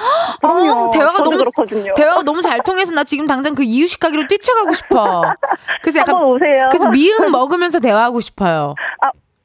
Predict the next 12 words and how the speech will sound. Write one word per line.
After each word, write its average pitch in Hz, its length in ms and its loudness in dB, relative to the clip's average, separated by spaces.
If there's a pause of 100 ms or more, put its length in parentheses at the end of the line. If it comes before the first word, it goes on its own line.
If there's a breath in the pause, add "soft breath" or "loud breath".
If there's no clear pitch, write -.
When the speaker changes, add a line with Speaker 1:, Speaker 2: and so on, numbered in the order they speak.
Speaker 1:
아기 269 200 -2
반찬도 285 500 0
있어요. 196 360 0
Speaker 2:
어머, 349 180 2 (160)
아기 247 260 0
Speaker 1:
반찬에다가, 254 680 0
Speaker 2:
반찬. 254 80 0 (100)
Speaker 1:
네, 220 580 0
Speaker 2:
그러니까. 240 460 -2
Speaker 1:
해드릴게요. 214 300 0 (100)
Speaker 2:
아니, 370 140 0
그럼 392 180 0